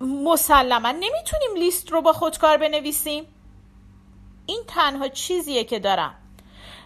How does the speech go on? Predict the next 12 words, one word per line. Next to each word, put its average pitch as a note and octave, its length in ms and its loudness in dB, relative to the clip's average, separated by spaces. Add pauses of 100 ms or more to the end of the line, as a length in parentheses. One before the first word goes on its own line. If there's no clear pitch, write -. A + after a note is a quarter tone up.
(140)
دختر F4 580 2
با C#4 140 2
لحنی C4 460 -4
که B3+ 180 -4
انگار A3 320 -2
دیگر G#3+ 360 -4
به G#3+ 140 -6
پایان G#3+ 400 -6
گفتگو G#3 580 -6
رسیدند G#3 680 -6
حرف - 420 -4
می‌زند. F3+ 540 -10